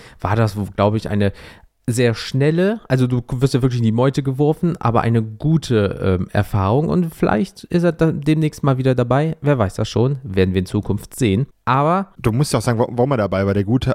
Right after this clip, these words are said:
Speaker 2: äh, ist nämlich, ähm, neben dem Hobby, ist der auch im Z-, ist der gerade dabei, hat einen Job, äh, neben dem Studium bekommen im Zubehör und, ähm, der wollte sich einfach mal vor Ort angucken, was so die ganzen Sammler und Leute einfach mal an Stuff haben, weil mit die sich auch mal ein Bild davon machen können,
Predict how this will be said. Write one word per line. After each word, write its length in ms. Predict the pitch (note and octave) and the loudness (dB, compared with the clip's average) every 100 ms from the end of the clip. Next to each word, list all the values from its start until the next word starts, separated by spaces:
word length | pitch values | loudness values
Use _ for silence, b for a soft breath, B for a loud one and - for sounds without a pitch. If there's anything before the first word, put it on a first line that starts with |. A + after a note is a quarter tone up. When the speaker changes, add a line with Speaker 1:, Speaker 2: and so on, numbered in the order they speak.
| - | -2
Speaker 2:
äh, 200 | A2+ A2 - | -2 0 -2
ist 180 | - | -2
nämlich, 400 | B2 A#2 A2+ G2+ - | 0 0 0 -4 -4
ähm, 480 | G2+ G2 G2+ G2+ G2+ | -2 0 -2 -2 -2
neben 180 | A#2 C3 | 0 0
dem 120 | G#2+ | 0
Hobby, 320 | A#2+ D3 F#3 _ - | 0 -2 -4 _ -2
ist 180 | B2 - | 0 0
der 120 | - | 0
auch 220 | C3+ A#2+ | 0 -2
im 180 | B2 G#2+ | -4 -6
Z-, 240 | - - - - | -10 -18 -10 -2
ist 180 | - B2+ | 0 0
der 80 | |
gerade 200 | A#2 A#2+ A2+ | 0 0 0
dabei, 260 | G#2 A#2+ | 0 0
hat 140 | A2+ - | -2 -2
einen 120 | G#2+ | -2
Job, 300 | B2 B2+ - - | 0 -2 -6 -4
äh, 280 | G#2+ G#2 G#2 - | 0 0 -2 -4
neben 200 | A#2+ B2+ | -2 0
dem 60 | A2 | 0
Studium 320 | - B2+ A#2 | 0 0 0
bekommen 340 | A2+ A#2+ A2+ | -2 0 0
im 140 | A2+ - | -2 -2
Zubehör 600 | D3+ D#3 A#2 F2+ E2 - B B B B - | -2 0 0 -2 -6 -8 B B B B -2
und, 320 | G#2+ G#2+ - | 0 0 -2
ähm, 300 | G2+ G2+ G#2 - | 0 0 0 0
der 120 | A2 | 0
wollte 280 | A#2 C#3 D3 | 2 0 -2
sich 160 | A2+ - | -2 -2
einfach 160 | B2+ | 0
mal 100 | B2 | 0
vor 140 | A#2 B2+ | 0 0
Ort 120 | - | 0
angucken, 500 | C#3 - C#3 C3 G#2 | -2 0 0 -2 0
was 200 | A#2+ - | 0 0
so 100 | B2+ | 0
die 120 | A#2 | 0
ganzen 360 | A2+ B2 - G#2+ | 0 -2 0 0
Sammler 520 | G2 B2 D3 C#3+ C3+ | 0 0 0 0 -2
und 240 | B2+ A#2+ - | -4 -4 -2
Leute 360 | A#2+ C3 C3+ - | -2 0 -2 -2
einfach 180 | C3 B2+ | 0 0
mal 80 | |
an 80 | A2+ | 0
Stuff 340 | G#2+ - E3 - | 0 -2 0 0
haben, 280 | A2 A2 G#2+ | 0 0 0
weil 80 | |
mit 160 | A2 B2+ | 0 0
die 440 | A#2+ A#2 A#2 - - | 0 0 -2 -4 -4
sich 160 | A#2 C3 | 0 2
auch 40 | |
mal 100 | A#2 | 0
ein 80 | A2 | 0
Bild 180 | D3 D3 | 0 0
davon 200 | - F#2+ | -2 -2
machen 220 | F2+ F#2+ | -2 -2
können, 300 | - A#2+ | 0 0